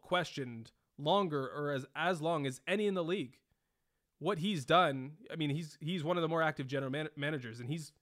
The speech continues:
lauded for a lot of what he's done, but a lot of what he's done has also been questioned. I mean, all that money for Carey Price,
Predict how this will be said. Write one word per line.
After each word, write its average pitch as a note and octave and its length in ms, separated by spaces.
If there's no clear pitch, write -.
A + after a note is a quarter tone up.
lauded D#3 400
for C#3+ 100
a C3 60
lot C3 220
of A#2 60
what B2 120
he's A#2+ 140
done, B2 260
but D3+ 220
a C#3+ 80
lot F3 240
of F#3 80
what F#3+ 100
he's F3 160
done F#3 160
has D3+ 100
also E3+ 240
been D#3+ 180
questioned. - 640
I C3 80
mean, B2+ 260
all C#3 220
that F3 220
money E3 180
for D#3 160
Carey D#3 260
Price, D3 520